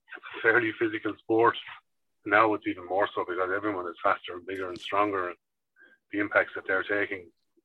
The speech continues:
if you're playing matches twice a week, you won't have a career past twenty-five. So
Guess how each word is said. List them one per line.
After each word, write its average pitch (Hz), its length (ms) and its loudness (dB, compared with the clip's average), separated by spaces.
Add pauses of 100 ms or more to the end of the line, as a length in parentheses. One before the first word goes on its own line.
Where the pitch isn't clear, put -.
(140)
if - 160 -10
you're 95 180 -4
playing 98 180 -2
matches 95 300 -4 (440)
twice 92 160 -2 (100)
a - 20 -12
week, 90 200 -12 (580)
you 90 100 -6
won't 87 160 -4
have 87 120 -4
a 85 40 -10
career 90 240 -2
past 87 240 -4
twenty-five. 90 540 -6 (220)
So 80 260 -8